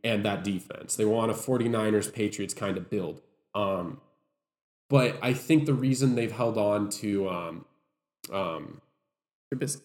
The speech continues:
Speaker 1: Trubisky, I'm having brain farts everywhere, man. The reason Trubisky, they're, they've bought in on him still, I think it's just 'cause he can run. He's athletic. Mariota, I think, is a better version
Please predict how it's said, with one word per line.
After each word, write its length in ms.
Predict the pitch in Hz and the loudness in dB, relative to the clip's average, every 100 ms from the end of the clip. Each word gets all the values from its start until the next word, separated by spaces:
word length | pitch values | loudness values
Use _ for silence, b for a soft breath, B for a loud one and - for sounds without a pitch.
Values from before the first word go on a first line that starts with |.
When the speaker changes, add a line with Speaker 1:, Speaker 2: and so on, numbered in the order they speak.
| - | -14
Speaker 1:
Trubisky, 580 | - 101 107 - 98 95 | -8 -2 -2 -2 -6 -6
I'm 120 | 123 | -6
having 220 | 101 87 | -6 -8
brain 240 | 73 101 98 | -10 -8 -8
farts 340 | - 90 87 | -6 -6 -6
everywhere, 360 | 101 98 87 85 | -8 -6 -8 -8
man. 260 | 87 90 - _ - | -10 -10 -14 _ 4
The 120 | 139 | 6
reason 280 | 214 208 165 | 8 6 6
Trubisky, 680 | 156 143 151 170 - 123 | 4 4 4 4 2 0
they're, 260 | 120 113 - - 135 | 2 0 -2 -4 -2
they've 200 | 127 - | 0 2
bought 240 | 139 131 | 4 6
in 100 | 135 | 4
on 120 | 131 113 | 4 2
him 60 | |
still, 320 | 107 - 123 | 0 -2 -2
I 80 | 147 | 0
think 180 | - 175 | 0 -2
it's 80 | 147 | 0
just 180 | 143 143 | 0 -2
'cause 120 | 117 | -4
he 40 | 117 | -6
can 200 | 101 90 | -8 -2
run. 320 | 113 113 - | -2 -2 -6
He's 140 | 117 | -4
athletic. 720 | 117 104 101 98 113 87 - - _ _ - | -4 -4 -6 -4 -4 -4 -12 -20 _ _ 6
Mariota, 840 | 143 202 160 127 143 160 196 190 - - | 8 10 8 8 6 6 2 -4 -14 -4
I 120 | 127 | 0
think, 340 | 139 - 175 151 | 2 4 6 6
is 100 | 113 | 4
a 60 | 110 | 2
better 280 | 120 107 | 0 2
version 600 | 104 101 104 101 95 80 | 2 4 4 2 -4 -6